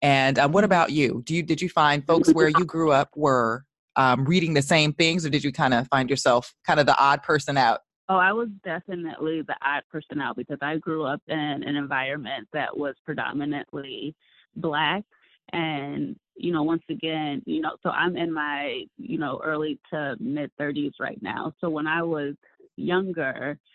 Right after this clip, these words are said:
Speaker 2: this was not the type of books that people in our community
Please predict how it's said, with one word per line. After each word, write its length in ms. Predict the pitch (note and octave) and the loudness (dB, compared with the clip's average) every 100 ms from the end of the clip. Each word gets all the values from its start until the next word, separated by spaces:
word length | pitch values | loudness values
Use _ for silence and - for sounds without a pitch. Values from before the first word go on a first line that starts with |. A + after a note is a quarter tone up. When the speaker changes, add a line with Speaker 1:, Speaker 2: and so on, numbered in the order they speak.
| _ _ _ _ _ _ _ - | _ _ _ _ _ _ _ -10
Speaker 2:
this 220 | E3 F#3 - | -4 -4 -2
was 200 | F3 E3 | -2 0
not 560 | D#3+ D3 D#3 C#3+ C#3+ - - | -2 -2 0 0 0 -4 -8
the 120 | C#3+ - | -10 -6
type 220 | D3 C#3+ - | -6 -4 -4
of 420 | B2+ A#2+ C3+ E3 - _ _ _ D3+ | -4 -2 -4 -8 -16 _ _ _ -8
books 380 | F3+ E3 D3+ - _ | -2 0 -2 -6 _
that 180 | E3+ - | -10 -8
people 540 | - E3 D#3+ D3 D3 | -8 -6 -6 -4 -6
in 400 | D#3 D3+ D3 C#3+ | -6 -6 -4 -6
our 360 | - C3 C3+ C#3 - | -6 -6 -6 -10 -12
community 760 | D#3+ D#3 D#3 D3+ D3 C3 B2 | -10 -6 -4 -4 -6 -4 -6